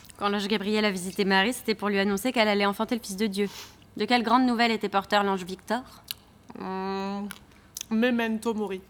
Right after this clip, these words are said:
Speaker 1: Il t'a vraiment dit ça en latin ?
Speaker 2: Non. Mais au réveil, j'avais cette locution en tête.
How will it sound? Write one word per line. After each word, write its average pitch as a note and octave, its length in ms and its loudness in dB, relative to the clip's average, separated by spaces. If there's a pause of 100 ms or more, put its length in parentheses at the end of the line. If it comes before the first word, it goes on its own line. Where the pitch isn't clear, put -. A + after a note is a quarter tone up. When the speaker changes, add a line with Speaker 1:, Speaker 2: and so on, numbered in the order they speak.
(680)
Speaker 1:
Il F#3+ 60 -4
t'a E3+ 140 -4
vraiment D#3+ 200 -4
dit F#3 140 -4
ça C#4 160 -2
en B3+ 60 -2
latin ? G3+ 240 -6 (180)
Speaker 2:
Non. B3+ 240 0 (1600)
Mais A3+ 220 0
au G#3 80 -2
réveil, A#3 460 -2
j'avais G3+ 260 -4
cette A#3 200 -6
locution A#3+ 400 -6
en A3 60 -4
tête. F#3+ 320 -12